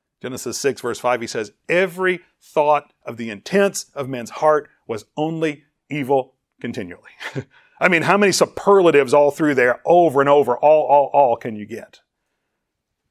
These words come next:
The world was horrible in Genesis six already, because we're outside of the garden already. Men are already in sin by that point. It was horrible, and God decided to destroy the world with a flood. You read the end of Romans chapter one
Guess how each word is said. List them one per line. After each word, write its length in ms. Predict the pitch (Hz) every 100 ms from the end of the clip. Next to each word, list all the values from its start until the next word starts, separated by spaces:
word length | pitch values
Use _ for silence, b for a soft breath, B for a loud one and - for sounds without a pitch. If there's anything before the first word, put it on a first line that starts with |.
| -
The 80 |
world 200 | 139 156
was 220 | 123 101 - _
horrible 640 | - - 190 123 90 - _
in 140 | - 110
Genesis 420 | 117 117 - 113
six 380 | - 120 95 -
already, 420 | 87 90 - _ _ _ _
because 200 | - 127
we're 100 | 156
outside 320 | 208 208 202 180
of 60 |
the 60 | 120
garden 340 | 117 151 117
already. 380 | 90 - 104 - -
Men 180 | 135 202
are 100 | 165
already 300 | 180 165 135
in 140 | 107
sin 320 | - 139 131
by 100 | 107 95
that 220 | 95 _
point. 320 | _ - _ _ _ -
It 60 |
was 120 | 143
horrible, 420 | - 220 214 104 104
and 100 | 104
God 160 | 147
decided 300 | 147 160 147
to 40 | 123
destroy 340 | - 143 151
the 100 | 147
world 180 | 127 127
with 120 | 120
a 40 |
flood. 400 | - 151 - - _ _ _ _ _ _ _ _ -
You 100 | 196
read 180 | 226 208
the 140 | 190
end 240 | 180 220 165
of 140 | 117
Romans 340 | 160 175 135
chapter 380 | - 156 131 117
one 380 | 113 143 139 101